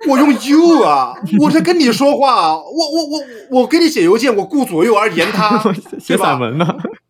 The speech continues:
Speaker 1: 我不说，我不说，我不说，我不说送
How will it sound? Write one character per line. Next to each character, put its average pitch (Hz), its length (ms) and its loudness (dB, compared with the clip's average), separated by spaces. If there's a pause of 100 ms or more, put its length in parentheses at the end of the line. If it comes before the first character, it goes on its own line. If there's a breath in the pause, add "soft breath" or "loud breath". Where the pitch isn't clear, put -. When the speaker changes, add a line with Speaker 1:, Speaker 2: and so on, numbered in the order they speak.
(380 soft breath)
Speaker 1:
我 240 100 -2
不 254 120 -8
说， 277 260 -2
我 240 140 -4
不 269 100 -4
说， 294 280 0 (340 loud breath)
我 240 120 2
不 208 80 -4
说， 277 360 -2
我 220 100 2
不 208 100 -8
说 277 220 -2
送 269 420 -2